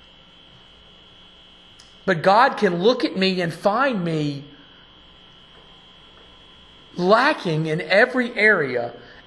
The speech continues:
and still simultaneously find me precious.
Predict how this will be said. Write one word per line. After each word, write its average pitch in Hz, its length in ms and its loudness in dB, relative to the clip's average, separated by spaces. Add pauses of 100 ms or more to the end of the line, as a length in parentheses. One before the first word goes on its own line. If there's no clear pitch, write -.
(100)
and 165 160 -2
still 175 800 0 (260)
simultaneously 170 960 -2
find 147 320 -4
me 135 100 -6
precious. - 680 -6